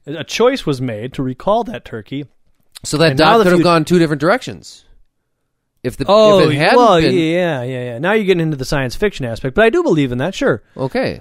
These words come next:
Speaker 1: Uh, like parallel unif-, I don't believe in <laughs> parallel universes, but I do believe that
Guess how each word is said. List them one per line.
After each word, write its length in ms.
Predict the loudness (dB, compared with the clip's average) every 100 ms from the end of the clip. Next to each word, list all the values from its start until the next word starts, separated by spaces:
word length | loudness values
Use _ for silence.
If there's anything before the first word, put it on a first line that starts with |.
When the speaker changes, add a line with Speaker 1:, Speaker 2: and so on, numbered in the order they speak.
| -10
Speaker 1:
Uh, 240 | -2 0 0
like 180 | 0
parallel 440 | 0 2 2 2 0
unif-, 340 | 0 -2 -2 -2
I 100 | -2
don't 140 | 2
believe 180 | 2 2
in 80 | 2
<laughs> 120 | 0
parallel 240 | 2 0
universes, 720 | -2 -2 -2 -6 -10 -8 -10 -6
but 120 | -4
I 80 | -2
do 160 | -2
believe 380 | 0 0 0 0
that 260 | -2 -2